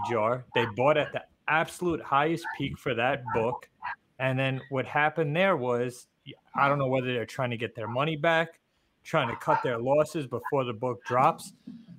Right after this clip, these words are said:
But th-, that book, I think we do see Young Avengers. I think it comes back up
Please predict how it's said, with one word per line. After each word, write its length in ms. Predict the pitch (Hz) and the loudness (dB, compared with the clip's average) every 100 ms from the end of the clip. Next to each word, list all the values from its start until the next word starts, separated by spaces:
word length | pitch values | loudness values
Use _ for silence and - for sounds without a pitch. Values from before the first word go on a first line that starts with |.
| _ | _
But 300 | 135 151 - - - - - - _ | 2 2 2 -4 -4 -4 -8 -14 _
th-, 160 | 175 - - 139 | -6 -6 -10 0
that 220 | 185 185 | 2 4
book, 240 | 220 240 156 | 4 4 2
I 80 | 170 | 2
think 240 | 254 247 | 2 2
we 100 | 226 | 0
do 200 | 156 190 | 2 0
see 160 | 190 170 | 0 0
Young 280 | 147 151 | 2 2
Avengers. 520 | 139 127 135 139 180 160 | 2 2 2 0 0 0
I 80 | |
think 240 | 117 151 139 | 0 -2 -4
it 80 | - | -4
comes 300 | 143 131 110 | -2 -2 0
back 360 | 123 123 - | 0 0 0
up 220 | 131 151 | 0 2